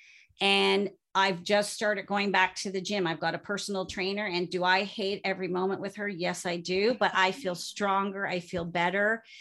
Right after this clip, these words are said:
And I'm also making sure that I give time back to my family. So we have date nights and we have, okay, let's just not do anything,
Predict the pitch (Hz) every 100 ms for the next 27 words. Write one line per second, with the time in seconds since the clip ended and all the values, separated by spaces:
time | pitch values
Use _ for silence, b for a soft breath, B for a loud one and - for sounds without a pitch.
0 | B B 196 196 202 208 208 - 226 202
1 | 196 - 190 175 - 190 185 180 175 175
2 | 170 - - 165 170 151 143 - 170 165
3 | 160 160 147 120 95 - 175 170 170 180
4 | 170 160 156 - 123 - - - 175 175
5 | 170 175 175 180 170 165 170 196 165 180
6 | - 196 208 175 - 185 165 165 170 170
7 | 165 151 147